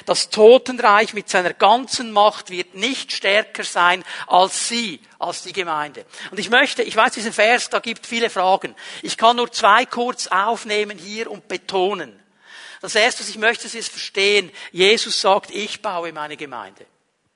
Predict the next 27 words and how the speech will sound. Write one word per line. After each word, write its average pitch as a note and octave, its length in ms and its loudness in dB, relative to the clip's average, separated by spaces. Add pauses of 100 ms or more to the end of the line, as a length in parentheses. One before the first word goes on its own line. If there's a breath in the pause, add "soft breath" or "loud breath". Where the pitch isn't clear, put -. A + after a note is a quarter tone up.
(540)
Ich G3+ 280 -8
baue D#3 300 -6
meine C3+ 240 -14
Gemeinde. G2 520 -20 (320 loud breath)
Er G#3 240 6
baut D#3 400 0
sie. - 180 -14 (520 loud breath)
Er F#3+ 320 -2
tut A#3 300 -8
das G#3 200 -2
so, A3+ 220 0
dass A3 220 -4
er F3+ 120 -2 (200)
Gaben A#3+ 420 6
schenkt, A#3+ 420 -6 (600 loud breath)
dass A3 240 2
er F#3+ 80 4
durch A#3 320 0
den G#3 180 -4
Heiligen F#3+ 400 2
Geist G3 400 2
Strategie G3 580 -4
schenkt. A3 480 -2 (220 loud breath)
Wir G3+ 380 -4
bauen G3 640 4
nur A#3+ 280 -6
mit. G#3+ 240 -4